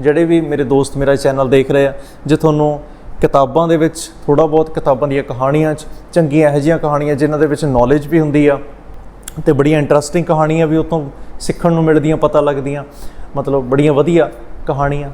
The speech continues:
ਤਾਂ ਮੇਰਾ ਇੱਕ ਚੈਨਲ ਹੈਗਾ ਜੀ ਦੁਨੀਆ ਕਿਤਾਬਾਂ ਦੀ, ਤੁਸੀਂ ਉੱਥੇ, ਅ, ਜਾ ਸਕਦੇ ਹੋ, ਮੇਰਾ ਉਹ ਚੈਨਲ ਦੇਖ ਸਕਦੇ ਹੋ। ਕਿਤਾਬਾਂ ਮੈਂ ਪੜ੍ਹਦਾ ਰਹਿੰਦਾ ਤੇ ਮੈਨੂੰ ਪਤਾ, ਪਰ ਹਾਂ ਕਿਤਾਬਾਂ ਪੜ੍ਹਨੀਆਂ ਆਮ ਲੋਕਾਂ ਨੂੰ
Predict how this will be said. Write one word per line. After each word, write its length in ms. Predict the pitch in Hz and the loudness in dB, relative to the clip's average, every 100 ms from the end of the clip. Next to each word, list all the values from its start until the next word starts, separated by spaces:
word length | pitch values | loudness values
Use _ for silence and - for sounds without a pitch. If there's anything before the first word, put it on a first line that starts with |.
| - | -4
ਤਾਂ 80 | 147 | 0
ਮੇਰਾ 200 | 143 147 | 2 2
ਇੱਕ 160 | 143 | 0
ਚੈਨਲ 380 | 143 151 139 139 | -2 -2 0 -2
ਹੈਗਾ 200 | 139 147 | 0 0
ਜੀ 120 | 143 | -2
ਦੁਨੀਆ 320 | 139 135 143 147 | 0 0 0 0
ਕਿਤਾਬਾਂ 480 | 143 123 123 151 | 0 0 0 0
ਦੀ, 160 | 156 156 - - - - | 0 -2 -8 -18 -14 -8
ਤੁਸੀਂ 440 | - 147 143 139 - | -4 -2 -2 -4 -4
ਉੱਥੇ, 480 | 135 - 165 143 143 - - - 117 | -2 0 0 0 -2 -10 -12 -8 -4
ਅ, 40 | |
ਜਾ 220 | 113 131 | 2 2
ਸਕਦੇ 360 | 135 160 147 156 | 2 -2 -4 -6
ਹੋ, 60 | 147 - - | -10 -12 -4
ਮੇਰਾ 140 | 131 | 2
ਉਹ 80 | 143 | 2
ਚੈਨਲ 340 | 143 143 139 123 | 2 0 0 2
ਦੇਖ 180 | 135 | 2
ਸਕਦੇ 300 | 131 151 135 | 0 -4 -4
ਹੋ। 60 | 139 - - - | -10 -10 -8 -4
ਕਿਤਾਬਾਂ 380 | 139 135 143 | 0 0 0
ਮੈਂ 100 | 147 | -2
ਪੜ੍ਹਦਾ 340 | 135 135 139 160 | 0 -2 0 0
ਰਹਿੰਦਾ 300 | 156 151 143 - - - | 0 -6 -10 -14 -16 -8
ਤੇ 260 | - 113 117 - | -6 -6 -6 -2
ਮੈਨੂੰ 160 | 160 175 | 0 2
ਪਤਾ, 220 | 170 175 | 2 2
ਪਰ 140 | 170 | 2
ਹਾਂ 140 | 156 156 | 0 -2
ਕਿਤਾਬਾਂ 360 | 156 143 147 | 0 0 0
ਪੜ੍ਹਨੀਆਂ 360 | 143 151 156 147 | -2 -2 -2 -2
ਆਮ 180 | 143 143 | -2 0
ਲੋਕਾਂ 360 | 143 - 143 | -2 -2 -4
ਨੂੰ 160 | 143 | -4